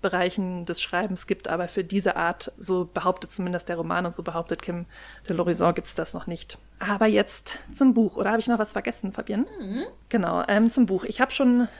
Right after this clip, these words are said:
Speaker 1: ein paar Mal, äh, das Wort autobiografisch gesagt, aber wahrscheinlich wäre wahrscheinlich Autofiktion die bessere
Speaker 2: Ja.
Speaker 1: Bezeichnung, würde ich mal sagen. Äh, da habe ich mal die Definition rausgesucht, ne? <laughs> Weil so nennt man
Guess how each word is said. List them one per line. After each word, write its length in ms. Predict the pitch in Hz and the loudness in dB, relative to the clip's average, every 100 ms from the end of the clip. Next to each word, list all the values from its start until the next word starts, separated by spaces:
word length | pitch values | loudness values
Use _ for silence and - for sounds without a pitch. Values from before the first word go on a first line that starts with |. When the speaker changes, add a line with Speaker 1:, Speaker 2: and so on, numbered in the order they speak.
| - - | -10 -4
Speaker 1:
ein 60 | |
paar 200 | 214 220 | 2 6
Mal, 160 | 220 226 | 6 6
äh, 420 | - 208 208 196 | 4 -2 -2 -2
das 260 | 196 196 - | -2 -2 0
Wort 240 | 202 214 - | 2 2 4
autobiografisch 1040 | 202 247 226 208 196 - 185 226 285 277 | 4 4 2 4 2 2 0 2 2 0
gesagt, 360 | 233 233 240 - | 2 2 2 0
aber 180 | 185 190 | 0 2
wahrscheinlich 420 | 190 208 220 214 | 4 4 4 2
wäre 180 | 196 190 | 0 0
wahrscheinlich 320 | 190 185 185 - - | 0 -4 -6 -12 -4
Autofiktion 1200 | 180 190 202 202 - - 185 196 233 269 294 226 | -2 -2 -4 -6 -6 -6 0 0 2 0 -4 -8
die 120 | 202 | -6
bessere 720 | 196 196 - 226 226 233 254 254 - | -4 -2 -2 -2 -2 -4 -6 -10 -4
Speaker 2:
Ja. 60 | |
Speaker 1:
Bezeichnung, 640 | 226 214 - 196 247 294 247 | -4 -2 4 4 6 4 6
würde 140 | 254 | 4
ich 100 | - | 2
mal 160 | 233 233 | 2 4
sagen. 460 | 214 214 233 233 233 - - - - - - - - | 4 4 2 0 -4 -14 -20 -20 -20 -20 -20 -20 -4
Äh, 180 | 233 220 | 2 2
da 140 | 208 214 | 2 0
habe 100 | 226 | 0
ich 120 | - | -2
mal 120 | 202 | -6
die 100 | 196 | -4
Definition 640 | 226 - 202 175 - 190 226 | -2 2 2 2 0 2 4
rausgesucht, 680 | 220 202 - 220 220 - | 2 -2 -4 0 0 0
ne? 100 | 208 220 233 - - - - - | 4 4 4 0 -4 -4 0 2
<laughs> 120 | 247 330 311 - 320 - 311 269 | 2 0 -6 -6 -8 -6 -4 -4
Weil 420 | - 202 214 208 - - - - - - | 2 6 8 6 2 -16 -20 -20 -20 0
so 140 | 208 | 4
nennt 240 | 226 220 | 6 6
man 320 | 220 208 208 | 4 4 2